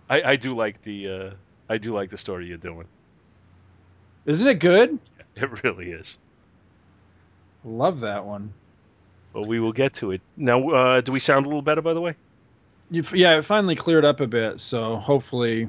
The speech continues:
Speaker 1: Did you have to clear your bandwidth or nothing?
Speaker 2: I told Scotty to get the hell off the computer. I, I don't know if that, if that's what it was or not, but hopefully it helped. I mean, y-, you guys do sound a lot better now to me, so.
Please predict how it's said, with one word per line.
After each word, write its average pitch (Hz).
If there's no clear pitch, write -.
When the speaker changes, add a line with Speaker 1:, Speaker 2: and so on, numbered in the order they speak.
Speaker 1:
Did 107
you 117
have 117
to 113
clear 120
your 117
bandwidth 147
or 110
nothing? 110
Speaker 2:
I 147
told 151
Scotty 139
to 127
get 123
the 123
hell 127
off 123
the -
computer. 113
I, 117
I -
don't 117
know 113
if 107
that, 113
if 117
that's 120
what 123
it 110
was 117
or 110
not, 104
but 107
hopefully 113
it 95
helped. 113
I 123
mean, 131
y-, 156
you 147
guys 139
do 127
sound 117
a 107
lot 104
better 110
now 104
to 107
me, 104
so. 107